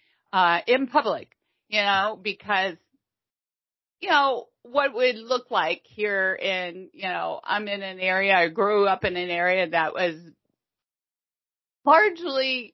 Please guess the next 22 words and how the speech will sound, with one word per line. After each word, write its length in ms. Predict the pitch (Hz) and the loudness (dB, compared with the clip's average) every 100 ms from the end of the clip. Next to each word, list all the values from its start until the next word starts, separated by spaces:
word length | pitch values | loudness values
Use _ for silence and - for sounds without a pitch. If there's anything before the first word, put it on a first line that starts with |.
| - | -6
uh, 500 | 170 85 143 131 - | -4 -4 -4 -6 -10
religious, 520 | 254 320 381 311 208 - - - | -8 -2 -2 0 -2 -2 -14 -2
okay? 600 | 208 202 208 214 254 240 | -2 0 2 2 2 0
It 60 | 214 | 0
was 220 | 247 233 240 | -2 0 -2
at 200 | 254 262 | 0 -2
the 80 | |
tip 220 | - 269 277 | -4 -4 -2
of 100 | 247 | 0
the 360 | 240 233 220 208 | 0 0 -4 2
Bible 340 | 262 269 220 | 4 4 0
Belt. 240 | 165 139 - - | -4 -8 -8 -2
So, 240 | 240 220 - - _ 262 | -2 -2 -8 -20 _ -4
I 60 | |
mean, 320 | 254 277 254 _ _ _ - | 2 2 0 _ _ _ -2
y-, 400 | 269 170 139 165 | 0 0 -2 -6
you 400 | 143 226 262 262 | -10 -6 -2 2
know, 200 | 240 220 | 4 2
you, 280 | 233 240 214 | -2 -6 -8
you're 560 | 233 240 208 226 254 247 | -18 -18 -20 -8 -6 -6
told 380 | - 294 294 | -2 0 0
to 80 | 247 | -8